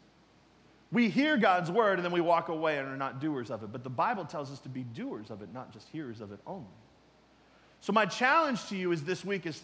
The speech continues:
to hear something and to make a plan to put it in place.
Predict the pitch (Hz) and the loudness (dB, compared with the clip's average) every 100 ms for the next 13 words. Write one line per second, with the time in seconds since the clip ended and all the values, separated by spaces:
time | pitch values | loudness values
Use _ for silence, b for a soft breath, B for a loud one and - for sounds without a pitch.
0 | 143 135 139 - 285 269 - 226 240 269 | -14 -14 -6 0 0 -2 -4 -2 -2 -4
1 | 285 269 - B B B B _ _ _ | -6 -8 -12 B B B B _ _ _
2 | 151 151 175 180 175 - 190 160 147 - | -6 -2 -2 -2 -4 -2 0 0 -2 -4
3 | 160 151 139 131 107 101 - | -2 -2 -4 -4 -6 -6 -16